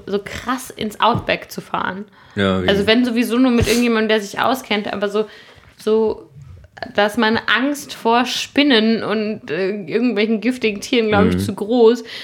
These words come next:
Speaker 1: So, ich würd da wahrscheinlich dann so ein bisschen, ja, Sydney und keine Ahnung, wei-, ich weiß es nicht.
Speaker 2: Byron
Speaker 1: Aber
Speaker 2: Bay.
Speaker 1: Ja, genau.
Speaker 2: Äh,
Speaker 1: Aber
Speaker 2: Perth. Perth, Perth,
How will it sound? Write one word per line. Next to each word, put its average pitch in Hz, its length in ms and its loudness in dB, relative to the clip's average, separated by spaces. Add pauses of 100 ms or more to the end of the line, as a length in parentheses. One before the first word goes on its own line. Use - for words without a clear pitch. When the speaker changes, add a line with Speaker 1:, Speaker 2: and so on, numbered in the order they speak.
(140)
Speaker 1:
So, 202 120 0
ich 214 200 4
würd 202 120 -10
da 208 140 0
wahrscheinlich 214 500 0
dann 214 200 -2
so 214 60 -2
ein 214 60 0
bisschen, 214 360 -4
ja, 208 260 0
Sydney 214 760 0
und 208 200 -2
keine 214 340 0
Ahnung, 214 540 2
wei-, 220 160 2 (240)
ich 247 160 -2
weiß 196 300 2
es 190 80 -10
nicht. 190 200 -8 (460)
Speaker 2:
Byron 90 160 2 (160)
Speaker 1:
Aber 98 100 4
Speaker 2:
Bay. 92 580 2 (320)
Speaker 1:
Ja, 185 200 0
genau. 190 500 -2 (280)
Speaker 2:
Äh, 190 60 -2
Speaker 1:
Aber 180 100 -4
Speaker 2:
Perth. 98 340 2 (640)
Perth, 101 420 -2
Perth, 101 380 -2